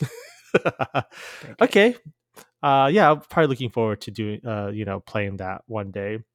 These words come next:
Speaker 1: Um, so moving on to a, uh, television show. This is a television show I've heard good things and, uh, not so good things, I guess you could say. Uh, mixed reviews, I guess you could say.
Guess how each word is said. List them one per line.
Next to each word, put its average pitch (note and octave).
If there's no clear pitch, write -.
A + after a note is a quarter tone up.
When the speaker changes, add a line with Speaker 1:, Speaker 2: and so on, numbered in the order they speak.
Speaker 1:
Um, D3+
so A3
moving A#3
on A3+
to G#3
a, F3
uh, D#3
television G3
show. -
This A3+
is C4+
a C4
television A3+
show A3+
I've G3+
heard F3+
good E3
things G3+
and, C3+
uh, A#2+
not C3
so D#3+
good D#3+
things, E3
I E3
guess E3
you E3+
could -
say. G3+
Uh, E3
mixed -
reviews, A2
I G#2+
guess G#2
you G#2+
could G#2
say. -